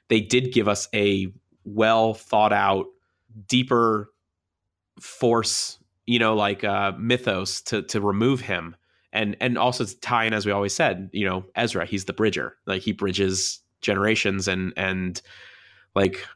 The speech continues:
his connections to the prequels and to Clone Wars and to the sequel trilogy and to Rogue One and to Solo and all these things. It would have made sense for him to kind of be the master of that universe. And, and when Palpatine's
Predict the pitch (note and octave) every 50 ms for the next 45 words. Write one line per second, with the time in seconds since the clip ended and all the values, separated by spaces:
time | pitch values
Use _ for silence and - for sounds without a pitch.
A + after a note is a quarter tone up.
0 | _ _ _ _ _ _ - A2+ G#2 - - A#2 A2+ A2+ - - A#2+ G#2 - -
1 | - A2 - C#3 A#2+ - A#2 A2 A2 G2+ G#2 F#2+ G#2 - - B2+ A#2+ A#2 A2+ A2
2 | A2 G#2 G#2 G#2 G2 G2 G#2 G2 F#2 - A2 G#2 G2+ G2 G2 F#2+ G2 G2+ G#2 -
3 | C#3+ B2+ C3 A#2 G#2 B2+ B2 A2+ G#2+ G2+ A2+ A2+ A2+ A2+ A2 G#2+ G2+ G2+ - G2+
4 | G#2+ A#2 A#2 G#2+ A2+ A2 A2 A2 A2 G#2+ G#2+ G#2 G2 F#2+ G2 - - A2+ A2 A2
5 | A2 G#2+ G#2+ G#2+ G#2 G#2 G#2 G#2 G#2 G2+ G2 - - D3 C#3 B2 A#2 G#2+ - -
6 | - - - - - _ _ _ _ - A#2 A#2 B2 B2 A2+ A2+ A2+ A2 G2 -
7 | - - B2+ B2+ B2 - - - G2+ F2+ A2+ G#2 G2+ G2 - - - A2 G#2 G2
8 | G2 F#2+ F2+ F#2 - - _ _ _ _ _ _ _ _ _ _ _ _ _ A#2
9 | A2+ A2+ G#2+ F#2+ G2 G2+ G#2+ G#2+ - - - A2 G#2 G2 F#2 - G2 G2 F#2+ F#2+
10 | F2 - - _ _ _ _ _ _ _ _ _ - B2 D#3 G3+ D#3 G#2+ G2 -
11 | - G#2+ G#2 - A2+ A2+ A2 A2+ B2 B2 A#2 A2 - - - D3+ D#3 D#3 C#3+ -
12 | - C#3+ C3+ C3 A#2+ A2+ A2+ A2 - - - -